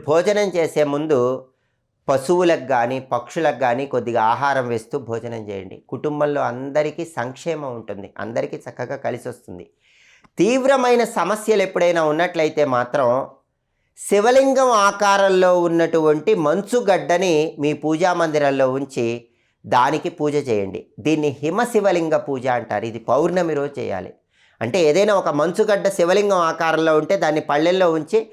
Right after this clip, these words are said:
దానికి తెల్ల పుష్పాలతో పూజ చేసి ఆ తర్వాత ఆ హిమ శివలింగం మంచుగడ్డ ఆకారంలో ఉన్న శివలింగాన్ని ఎక్కడైనా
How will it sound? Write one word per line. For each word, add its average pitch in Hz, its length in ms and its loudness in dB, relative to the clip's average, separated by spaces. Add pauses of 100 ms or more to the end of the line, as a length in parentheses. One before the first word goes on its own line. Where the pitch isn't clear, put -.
(240)
దానికి 151 380 0
తెల్ల 156 160 2 (100)
పుష్పాలతో 160 640 -2
పూజ 151 140 -6 (100)
చేసి 151 260 0
ఆ 151 40 0 (100)
తర్వాత 175 340 0 (580)
ఆ 120 120 2
హిమ 185 160 2 (160)
శివలింగం 170 480 2 (180)
మంచుగడ్డ 196 460 0 (160)
ఆకారంలో 165 540 2
ఉన్న 151 180 0
శివలింగాన్ని 165 640 2
ఎక్కడైనా 147 340 0